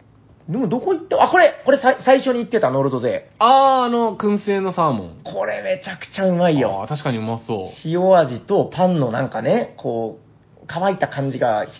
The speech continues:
Speaker 1: 絶妙に合ってるんだよね。
Speaker 2: はいはいはいはい。
Speaker 1: これはどっかの駅。
Speaker 2: うーん。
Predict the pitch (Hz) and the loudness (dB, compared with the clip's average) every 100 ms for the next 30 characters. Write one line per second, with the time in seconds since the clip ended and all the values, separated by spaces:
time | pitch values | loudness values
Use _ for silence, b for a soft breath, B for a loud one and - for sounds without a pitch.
0 | - 156 151 226 233 196 175 - 110 - | -8 -6 -2 0 2 2 0 -2 -8 -10
1 | - 147 127 113 104 107 98 101 101 95 | -10 -8 -8 -8 -8 -10 -10 -12 -12 -14
2 | 98 92 90 80 - _ - 220 220 202 | -14 -14 -14 -16 -20 _ -10 -4 -2 -2
3 | 156 170 - 104 104 113 - - - _ | -4 -6 -8 -8 -8 -10 -14 -20 -20 _
4 | _ _ _ 101 95 98 104 107 110 113 | _ _ _ -20 -16 -12 -10 -10 -8 -8
5 | 113 110 | -10 -12